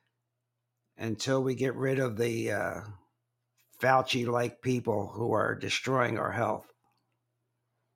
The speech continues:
And we have to rely more, more on the chiropractic or naturopathic philosophy of a vital force that's, uh, in our bodies. It's invisible, but it guides us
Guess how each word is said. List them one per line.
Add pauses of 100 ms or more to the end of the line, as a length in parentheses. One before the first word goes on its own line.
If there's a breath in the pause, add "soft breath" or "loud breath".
(800)
And
we
have
to
rely
more,
more
on
the
chiropractic
or
naturopathic (260 loud breath)
philosophy
of
a
vital
force
that's,
uh,
in
our
bodies. (440)
It's
invisible,
but
it
guides
us